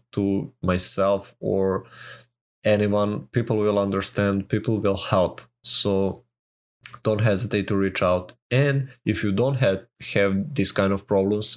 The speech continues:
which I hope you don't, uh, I think it's time to use this, like, precious time that you are home. I know it can be boring,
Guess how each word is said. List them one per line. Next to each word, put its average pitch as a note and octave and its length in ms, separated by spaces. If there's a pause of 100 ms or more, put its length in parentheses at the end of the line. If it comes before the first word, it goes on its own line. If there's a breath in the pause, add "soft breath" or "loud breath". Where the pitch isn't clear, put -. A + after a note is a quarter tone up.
which C3 240
I - 120
hope C3+ 300
you A#2+ 60
don't, G#2+ 420 (560 loud breath)
uh, G#2 580
I A#2 120
think C3+ 280
it's - 200
time G#2 380
to G#2 500
use G#2+ 400
this, G#2+ 520
like, G2+ 440 (280)
precious B2 560
time A2 300
that G2+ 160
you A2 100
are G#2 100
home. G2 440
I G2+ 80
know G#2 180
it G2+ 200
can G2 200
be G#2 100
boring, G2 540